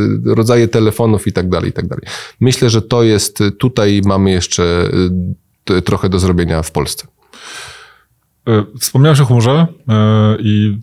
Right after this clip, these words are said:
Speaker 2: w, i two-, w twojej ocenie, w twojej ocenie chmura to jest co-, to, to jest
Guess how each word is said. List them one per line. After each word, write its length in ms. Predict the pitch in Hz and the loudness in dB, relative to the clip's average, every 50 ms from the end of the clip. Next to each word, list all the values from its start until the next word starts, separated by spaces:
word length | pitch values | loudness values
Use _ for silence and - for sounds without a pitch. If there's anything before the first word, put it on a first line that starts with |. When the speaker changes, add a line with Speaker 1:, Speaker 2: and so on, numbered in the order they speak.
| - - - | -12 -8 -4
Speaker 2:
w, 240 | 104 104 104 151 - 127 | -2 0 0 0 -2 -4
i 80 | 107 | -8
two-, 240 | 95 - - 120 110 110 | -8 -4 -2 -2 -2 -4
w 120 | - - | -8 -16
twojej 260 | - - - 113 110 107 | -12 -4 0 0 2 2
ocenie, 540 | 104 - 110 107 104 104 104 104 104 104 87 | 0 0 0 2 2 2 2 2 0 0 -4
w 40 | - | -8
twojej 200 | - - 107 104 | -6 -2 -2 -2
ocenie 260 | 95 - 110 104 101 | 0 2 2 2 2
chmura 320 | - - 107 104 101 101 | 2 2 2 2 2 0
to 100 | 98 - | 0 0
jest 220 | 98 90 - - - | -2 -2 -4 -6 -12
co-, 100 | - - 117 113 - | -12 -12 -14 -14 -8
to, 120 | - 107 | -8 -6
to 140 | 104 - 107 | -4 -2 -2
jest 220 | 98 98 - - | -2 -2 -4 -8